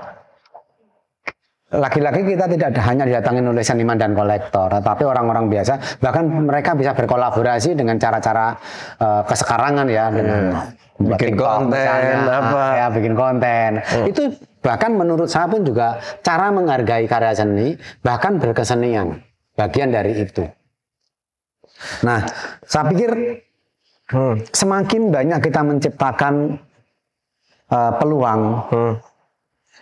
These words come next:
Speaker 1: bahwa seni ini kemudian bisa dinikmati oleh siapapun, maka kedepannya kita sudah bisa tebak bahwa yang akan menjadi stakeholder, yang akan menjadi,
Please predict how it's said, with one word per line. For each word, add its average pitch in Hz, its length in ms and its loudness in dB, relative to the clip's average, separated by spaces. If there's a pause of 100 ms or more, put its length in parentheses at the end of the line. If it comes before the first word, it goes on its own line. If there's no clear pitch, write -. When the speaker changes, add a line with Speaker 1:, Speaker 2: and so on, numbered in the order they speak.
(280)
Speaker 1:
bahwa 117 240 0
seni 156 320 2
ini 160 160 2
kemudian 135 400 0
bisa 120 240 0
dinikmati 123 480 0
oleh 131 160 2
siapapun, 120 800 0 (320)
maka 151 400 0
kedepannya 165 560 0
kita 180 240 0
sudah 151 160 2
bisa 127 160 0
tebak 139 400 -2
bahwa 110 320 0 (240)
yang 185 160 0
akan 185 400 0
menjadi 127 320 2
stakeholder, 107 560 0
yang 160 240 0
akan 160 240 0
menjadi, 123 560 0